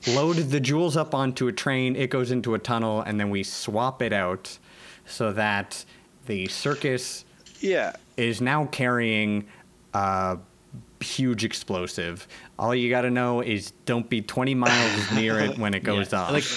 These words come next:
Speaker 3: it's an atomic bomb. It's not just, like, a bomb bomb. It's,
Speaker 2: Yeah,
Speaker 3: it's
Speaker 2: that's
Speaker 3: big.
Speaker 2: not a dirty bomb. This is gonna be a big one.
Speaker 3: This is, like,
Speaker 1: Mm-hmm.
Speaker 3: Cold War era, right?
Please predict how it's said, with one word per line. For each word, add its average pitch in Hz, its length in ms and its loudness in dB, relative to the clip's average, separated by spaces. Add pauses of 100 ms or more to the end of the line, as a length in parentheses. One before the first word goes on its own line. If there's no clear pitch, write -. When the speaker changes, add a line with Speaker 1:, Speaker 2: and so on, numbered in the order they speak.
(100)
Speaker 3:
it's 143 160 2
an 139 80 4
atomic 123 580 -2
bomb. 101 300 -6
It's 98 160 -10
not 117 180 -6
just, 98 240 -10
like, 95 140 -10
a 95 40 -10
bomb 101 380 -2
bomb. 92 320 -10
It's, - 240 -16 (440)
Speaker 2:
Yeah, 151 260 0
Speaker 3:
it's 127 140 2
Speaker 2:
that's - 0 -
Speaker 3:
big. 170 100 2
Speaker 2:
not - 40 2
a 135 60 2
dirty 143 280 2
bomb. 123 240 0
This 156 140 2
is 156 100 0
gonna 147 180 2
be 127 140 2
a 113 60 -2
big 113 280 -2
one. 107 240 -4 (160)
Speaker 3:
This 151 140 2
is, 190 80 2
like, 143 140 4
Speaker 1:
Mm-hmm. 123 100 0
Speaker 3:
Cold 147 140 4
War 113 200 2
era, 101 360 -4
right? 110 240 -8